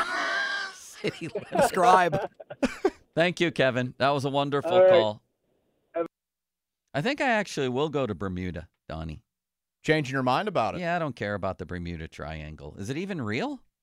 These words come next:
Speaker 1: What does it do? It sucks in the, the if
Speaker 4: I,
Speaker 1: you're
Speaker 4: I think
Speaker 1: above
Speaker 4: it's,
Speaker 1: it,
Speaker 4: I
Speaker 1: it
Speaker 4: think it's an
Speaker 1: sucks you
Speaker 4: urban
Speaker 1: in?
Speaker 4: legend.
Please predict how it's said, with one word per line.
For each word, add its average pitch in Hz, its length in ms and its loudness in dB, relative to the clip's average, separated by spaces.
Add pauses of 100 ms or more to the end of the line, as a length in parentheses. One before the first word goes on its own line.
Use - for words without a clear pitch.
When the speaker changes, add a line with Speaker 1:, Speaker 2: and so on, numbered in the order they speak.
(280)
Speaker 1:
What 240 120 -4
does 247 80 -4
it 240 100 -10
do? 240 140 -2
It - 80 -4
sucks - 420 -4
in 151 160 -6
the, 139 100 -4 (220)
the 92 100 -16 (120)
if 123 80 -6
Speaker 4:
I, 147 100 6
Speaker 1:
you're 110 180 -2
Speaker 4:
I 156 80 8
think 165 180 2
Speaker 1:
above 131 140 2
Speaker 4:
it's, 180 60 2
Speaker 1:
it, 147 60 4
Speaker 4:
I 165 40 8
Speaker 1:
it 170 40 6
Speaker 4:
think 165 180 2
it's 139 100 2
an 147 60 0
Speaker 1:
sucks 151 100 4
you 156 60 6
Speaker 4:
urban 139 160 2
Speaker 1:
in? 135 80 2
Speaker 4:
legend. 127 400 2